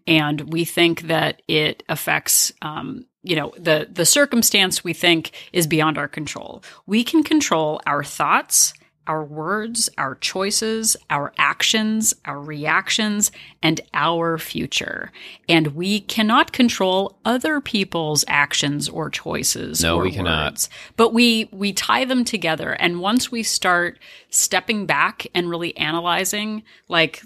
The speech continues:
Speaker 1: Donald said, what are we envious of? Like, really think, think about that right now. Who are you envious of? Are you envious of us? Um, are you envious of your neighbor, of your colleague, of your best friend from high school?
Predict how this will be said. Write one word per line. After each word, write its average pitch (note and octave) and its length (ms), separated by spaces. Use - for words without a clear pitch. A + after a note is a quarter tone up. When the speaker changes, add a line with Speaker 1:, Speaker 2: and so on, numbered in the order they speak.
Speaker 1:
Donald A#3+ 340
said, D#3 300
what E3 300
are G#3+ 100
we B3 160
envious - 500
of? - 420
Like, G3 180
really C#4 280
think, A3+ 380
think A3+ 180
about F3 280
that E3 240
right - 200
now. - 320
Who D4+ 220
are C4 100
you A#3 160
envious E3 500
of? - 160
Are E3+ 100
you F3 140
envious F3 360
of D#3 140
us? D#3 580
Um, D3 380
are D#3 120
you D3+ 160
envious D3+ 440
of D3+ 160
your D3 140
neighbor, E3 560
of D3+ 280
your D3+ 240
colleague, A3 800
of D#3 460
your D#3 280
best D#3 300
friend D#3 240
from D#3+ 140
high D#3 220
school? B3+ 480